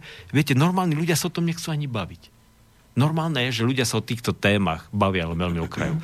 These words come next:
A zrazu, e, ak ne-, ak ktorékoľvek médium si zoberiete,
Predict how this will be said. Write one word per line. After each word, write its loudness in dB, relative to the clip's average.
A 0
zrazu, 2
e, 4
ak 4
ne-, 4
ak -2
ktorékoľvek 0
médium 0
si -4
zoberiete, -4